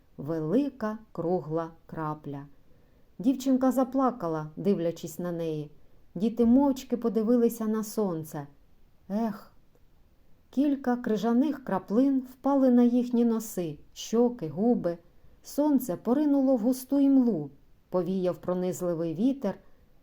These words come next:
Діти повернулися спинами до невидимого світила і вирушили до підземного будинку, сховавши руки у кишенях. Усмішки, здавалося,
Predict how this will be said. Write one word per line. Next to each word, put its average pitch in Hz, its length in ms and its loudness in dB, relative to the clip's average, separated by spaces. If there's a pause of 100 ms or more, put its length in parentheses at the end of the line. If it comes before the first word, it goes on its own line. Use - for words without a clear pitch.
(160)
Діти 294 280 2
повернулися 269 800 2
спинами 247 600 0 (360)
до 226 160 2
невидимого 262 760 4
світила 202 720 -2 (380)
і 233 120 2
вирушили 254 680 2
до 175 160 -2
підземного 185 760 -2
будинку, 165 680 -6 (260)
сховавши 180 640 -2
руки 240 360 0
у 170 80 -4
кишенях. 160 760 -8 (600)
Усмішки, 247 760 0
здавалося, 185 840 -2